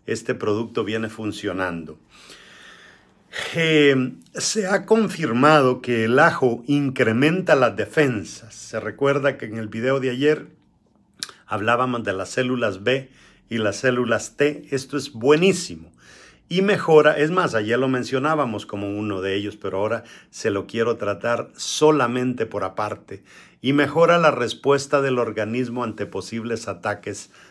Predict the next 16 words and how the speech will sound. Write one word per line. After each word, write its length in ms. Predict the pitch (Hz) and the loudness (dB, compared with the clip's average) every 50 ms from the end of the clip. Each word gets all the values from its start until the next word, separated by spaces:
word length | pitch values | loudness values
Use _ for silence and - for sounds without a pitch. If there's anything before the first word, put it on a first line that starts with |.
| _ _ _ | _ _ _
dice, 360 | - - 113 107 - 120 113 | -10 -10 -8 -6 -2 -4 -2
de 120 | 98 104 95 | -2 -2 -2
virus 640 | 95 135 160 180 180 170 170 160 - - - - - | -2 -2 -2 0 0 0 0 0 -2 -4 -10 -10 -4
y 240 | 131 135 143 147 131 | 0 2 2 4 4
de 380 | 127 127 127 127 131 - - _ _ _ _ _ | 4 2 2 2 0 -4 -10 _ _ _ _ _
bacterias. 960 | - 101 113 98 - - _ 127 123 117 101 98 87 85 87 - - - - _ _ - - - - - - - _ _ _ - | -2 -2 -2 -2 -2 -4 _ 2 2 2 2 0 -4 -6 -10 -12 -18 -20 -20 _ _ -20 -20 -20 -20 -20 -20 -20 _ _ _ 4
Eh, 500 | 123 135 139 139 135 135 131 131 139 - | 4 6 6 6 6 6 6 6 4 4
otra 320 | 160 180 196 190 202 190 - | 2 0 2 2 0 0 0
cosa 280 | - 170 - - 170 | -2 -4 -2 -2 -4
importante 920 | 165 160 147 127 - - 196 208 - - - 139 147 165 175 175 170 151 | -2 -2 -2 -2 -2 -4 -6 -6 -6 -4 0 0 2 2 0 0 -2 -2
sobre 340 | 127 - - 110 92 87 95 | -4 -2 -4 -4 -4 -4 -6
el 120 | 95 101 113 | -4 -2 -2
ajo, 340 | 123 135 - - - 139 | -2 -2 -4 -2 -4 -2
dice 320 | 120 120 127 123 - 135 - | -2 -2 -4 -4 -4 -4 -2
que 140 | - 117 104 | -2 -2 -2
ayuda 560 | 104 110 113 139 151 165 165 160 156 - | -2 0 2 2 2 4 4 2 2 0